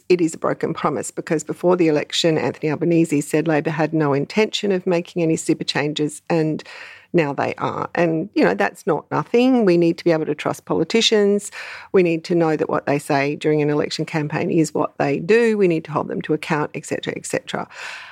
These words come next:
However, I do think there's a couple of sort of related points. Politicians are really in an invidious position.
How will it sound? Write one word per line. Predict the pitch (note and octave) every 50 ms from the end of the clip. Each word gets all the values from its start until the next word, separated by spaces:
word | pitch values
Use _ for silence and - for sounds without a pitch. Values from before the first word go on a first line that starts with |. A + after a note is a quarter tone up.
| - - _ -
However, | - - A#3 A3 A3 G#3 F3 D#3 D#3 - - - - _ - - - - _ _ _ - -
I | F#3
do | F#3+ F#3+ F#3+ A3 A3+ A#3 A#3+
think | A3+ - - G3+ F3 D#3+ - - - - _ _ _ _ _ _ _ _ _ _ _ -
there's | G3+ F#3 E3+
a | E3+ -
couple | - E3+ D#3+ - F3 C#3+
of | C3+ C3+ D#3+
sort | - - F3+ D#3
of | D3 D3 D#3+ - -
related | - F3+ D#3 D3+ C#3 C#3+ C#3 - - -
points. | - F#3 C3+ - - -
Politicians | - - F3 D#3+ D#3+ E3 - F#3 F3 - E3+ D#3+ D3 -
are | D3+ D#3+
really | D3+ D#3+ E3+ E3 D#3+ D#3+ D#3
in | D3+
an | D3+ D3 D3
invidious | D3 D3 - - D3+ D3+ C#3+ C3 -
position. | - - E3+ E3 F3 F#3 F#3 - - E3 D#3+ D#3 F#3 A3 A#3+ A#3+